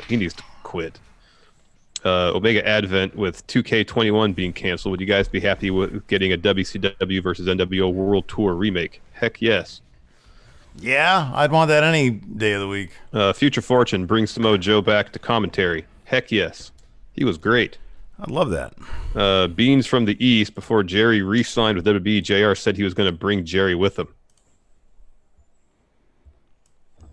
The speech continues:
Speaker 2: What? At A E W?
Speaker 1: I hope not. Hope he didn't say that.
Speaker 2: Uh, J T Savage says, "Steve for Quizzlemania. Brian Zane is taking a spot this week."
Speaker 1: Yeah, man, that's gonna be exciting.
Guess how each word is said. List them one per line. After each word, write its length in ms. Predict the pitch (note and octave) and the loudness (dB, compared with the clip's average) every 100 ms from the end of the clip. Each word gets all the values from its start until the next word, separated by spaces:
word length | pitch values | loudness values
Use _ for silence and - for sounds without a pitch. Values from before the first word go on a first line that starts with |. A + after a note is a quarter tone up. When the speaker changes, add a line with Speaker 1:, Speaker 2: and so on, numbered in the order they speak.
| - _ _ - - - | -20 _ _ -20 -20 -4
Speaker 2:
What? 240 | A#2 - - - - - - | -2 -2 -6 -18 -12 -10 -10
At 140 | F#2+ | -8
A 120 | - B2 | -4 0
E 140 | B2+ | 2
W? 480 | G#2+ C3+ G3+ D4+ B3+ - | 2 4 4 4 2 -4
Speaker 1:
I 80 | F#2 | -6
hope 200 | G#2+ - | -4 -4
not. 220 | F2 E2+ | -6 -6
Hope 140 | F#2+ A2+ | -4 -6
he 60 | |
didn't 140 | E2 D#2+ | -6 -8
say 160 | E2 | -8
that. 220 | D#2+ D#2+ - _ _ _ - - _ _ _ _ _ _ _ _ _ _ _ _ _ _ _ _ _ - - - - - - - - - | -8 -10 -14 _ _ _ -20 -20 _ _ _ _ _ _ _ _ _ _ _ _ _ _ _ _ _ -20 -20 -20 -20 -20 -18 -18 -20 -10
Speaker 2:
Uh, 220 | G2+ G#2 G#2+ | -4 -2 0
J 240 | A2 C3+ | 0 0
T 180 | - C3 | 0 -2
Savage 400 | - C3 A#2+ G2 | 2 2 2 -2
says, 320 | - A2 G2 | 0 2 2
"Steve 380 | - - C#3 C#3 | -2 2 2 4
for 140 | B2 | 0
Quizzlemania. 840 | - C#3+ A#2+ A#2+ A2+ C3 G#2+ D2 C#2 - - _ | 4 4 6 4 4 4 2 -2 -6 -16 -20 _
Brian 420 | F#2+ D#3+ F3+ F#3+ E3+ | 2 6 6 6 6
Zane 300 | E3+ F#3+ F3 | 6 6 4
is 120 | C3+ | 2
taking 280 | D#3+ C3 A#2+ | 2 2 0
a 40 | |
spot 360 | - C3+ G2 - | 0 0 0 0
this 220 | G#2+ - | -2 0
week." 300 | G#2+ - - | -2 -4 -4
Speaker 1:
Yeah, 160 | A2 C3 | 0 2
man, 200 | G2 G2 | 2 0
that's 140 | A2 | 0
gonna 60 | G2+ | -4
be 40 | |
exciting. 360 | F#2+ - A2+ F2 | -4 0 0 0